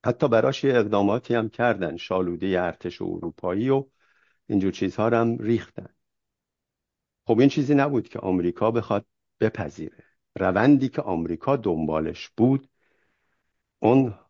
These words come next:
هژمونی و برتری خودش بود که اون رو دیگه بعد از برکنا-، کنار زدن رقیب دیرینش، یعنی شوروی سابق، می‌خواست حفظ کنه.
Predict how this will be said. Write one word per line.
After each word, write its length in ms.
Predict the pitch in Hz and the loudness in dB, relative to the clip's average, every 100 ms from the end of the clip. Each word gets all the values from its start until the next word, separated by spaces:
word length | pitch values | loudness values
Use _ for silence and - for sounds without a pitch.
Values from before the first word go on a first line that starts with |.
| _ | _
هژمونی 560 | 101 98 98 98 95 123 | -4 -4 -2 2 4 4
و 160 | 123 | 2
برتری 720 | 101 95 87 - - 92 117 117 | 0 -2 -2 -2 -6 -2 0 0
خودش 580 | - - 117 92 - | -4 0 2 2 -2
بود 200 | - - - | -16 -18 -12
که 200 | 85 82 _ _ _ _ _ _ _ _ _ _ | -12 -12 _ _ _ _ _ _ _ _ _ _
اون 200 | - 135 | 4 6
رو 140 | 139 139 | 8 6
دیگه 220 | 107 127 | 4 2
بعد 320 | 131 120 113 | 2 2 2
از 300 | 92 82 - _ _ _ _ _ - | -2 -2 -12 _ _ _ _ _ -2
برکنا-، 680 | 104 92 - - 98 95 101 | 0 0 -4 -2 0 0 0
کنار 420 | 110 95 90 92 | -2 0 0 -2
زدن 400 | 87 90 107 123 | -4 -2 0 0
رقیب 520 | 92 92 95 113 113 | -2 -4 -2 -2 -2
دیرینش، 760 | 104 87 85 85 90 101 78 - | -4 -6 -4 -4 -4 -4 -6 -6
یعنی 180 | 90 | -4
شوروی 600 | 87 - 85 85 82 82 | -2 -2 -2 0 -2 -4
سابق، 440 | 82 - 82 90 139 | -8 -6 -2 -2 -2
می‌خواست 360 | 127 131 - | -2 -2 0
حفظ 200 | 101 - | -2 -2
کنه. 160 | - | -16